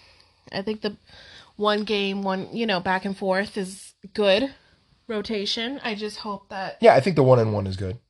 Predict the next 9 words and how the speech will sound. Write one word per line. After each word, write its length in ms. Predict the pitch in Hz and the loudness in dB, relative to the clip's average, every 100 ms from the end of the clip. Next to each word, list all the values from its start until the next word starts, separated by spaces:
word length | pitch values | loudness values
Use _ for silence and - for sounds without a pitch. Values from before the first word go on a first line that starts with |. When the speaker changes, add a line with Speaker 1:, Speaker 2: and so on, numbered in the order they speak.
| - | -10
Speaker 2:
if 160 | 123 98 | -8 -6
it 80 | |
stays. 400 | - 113 90 110 - - | -4 -2 -2 -6 -12 -4
Speaker 1:
Right. 300 | 233 160 - _ - - | 0 0 -2 _ -16 -6
I 140 | 196 | -4
just 440 | 214 202 - - - | -4 -8 -10 -14 -8
don't 380 | 220 208 185 185 | -4 -2 -4 -6
want 300 | 196 202 190 | -4 -2 -2
it. 200 | 180 | -2